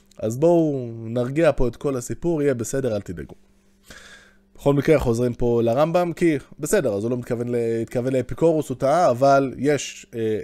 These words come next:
הסברים מכניסטיים, תורות מכניסטיות לעולם, שאלה שלדעתם לא צריך אלוהים,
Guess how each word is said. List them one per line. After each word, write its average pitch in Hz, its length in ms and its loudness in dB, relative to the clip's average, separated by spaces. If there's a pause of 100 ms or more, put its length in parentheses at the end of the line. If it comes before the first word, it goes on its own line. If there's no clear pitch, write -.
הסברים 113 480 -6 (600)
מכניסטיים, 123 680 -2
תורות 113 320 -6
מכניסטיות 123 640 -6
לעולם, 131 380 -2
שאלה 185 640 -6
שלדעתם 139 580 -8
לא 147 80 0
צריך 147 340 -4
אלוהים, 135 480 -4